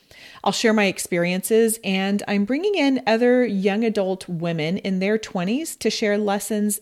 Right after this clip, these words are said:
they've learned and they want you to know. Look, being a teen girl can be tough. It is easy to feel lost or alone, but I want you to know that you're not alone.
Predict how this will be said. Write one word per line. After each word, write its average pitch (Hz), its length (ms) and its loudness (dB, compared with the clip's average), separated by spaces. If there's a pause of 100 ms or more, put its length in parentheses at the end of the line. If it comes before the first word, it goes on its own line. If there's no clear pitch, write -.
they've 202 460 0
learned 156 460 -4
and 170 200 -4
they 180 160 0
want 185 280 -4
you 156 300 -4
to 160 180 -10
know. 156 300 -8 (800)
Look, 196 320 0 (200)
being 233 320 6
a 254 60 2
teen 226 300 0
girl 180 520 0 (220)
can 180 280 -2
be 165 160 0
tough. - 460 -10 (100)
It 202 220 4
is 190 340 2
easy 175 520 0
to 175 140 -4
feel 160 360 -4
lost 156 560 -4 (120)
or 170 480 -2
alone, 156 440 -6 (420)
but 185 100 0
I 180 80 2
want 185 380 0
you 196 180 0
to 196 200 -6
know 156 480 -2 (260)
that - 140 -4
you're 170 140 0
not 160 200 -2
alone. 151 460 -6